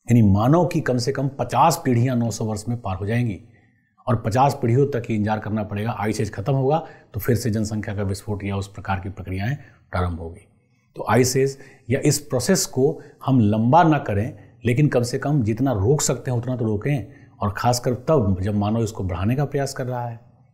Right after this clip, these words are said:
तो आप रिपोर्ट्स को थोड़ा ऐसे कॉन्सेप्चुअल क्लैरिटी से पढ़ें, क्योंकि अब इन रिपोर्ट्स पे प्रश्न ज़्यादा से ज़्यादा आएंगे।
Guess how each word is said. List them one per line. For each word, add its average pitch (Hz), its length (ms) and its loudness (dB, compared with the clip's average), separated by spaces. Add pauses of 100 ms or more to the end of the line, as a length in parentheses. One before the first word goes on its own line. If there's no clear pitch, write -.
(100)
तो - 260 -2
आप 131 280 2
रिपोर्ट्स 151 460 4
को 156 120 -4
थोड़ा 147 220 0
ऐसे 135 200 -2
कॉन्सेप्चुअल 135 560 0
क्लैरिटी 131 360 0
से 123 100 0
पढ़ें, 113 340 -2 (360)
क्योंकि 147 160 2
अब 160 200 4
इन 165 140 4
रिपोर्ट्स 151 360 0
पे 147 100 -2
प्रश्न 139 320 -2
ज़्यादा 113 280 0
से 113 40 0
ज़्यादा 101 240 0
आएंगे। 85 320 -6